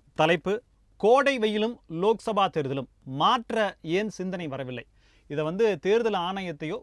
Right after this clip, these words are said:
குறிப்பிட்ட கட்சியோ பார்த்து வைக்கல, பொதுவாக இந்த ஒரு கேள்வியை முன்வைக்கிறோம். காரணம் என்ன அப்படின்னா, கோடை வெயிலுடைய உச்சத்துல இருக்கும்போது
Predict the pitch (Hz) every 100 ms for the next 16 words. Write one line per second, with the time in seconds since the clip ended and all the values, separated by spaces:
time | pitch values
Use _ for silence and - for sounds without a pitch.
0 | - 226 220 233 240 185 - 185 190 165
1 | 160 156 139 135 165 - - 233 262 254
2 | 202 240 214 151 135 165 170 151 139 127
3 | 117 113 - 151 135 - 226 240 196 160
4 | 139 131 117 - _ - 214 269 247 185
5 | 190 135 127 139 _ _ _ _ _ -
6 | 247 285 285 226 226 220 226 233 170 196
7 | - 311 294 254 208 202 185 165 165 180
8 | 208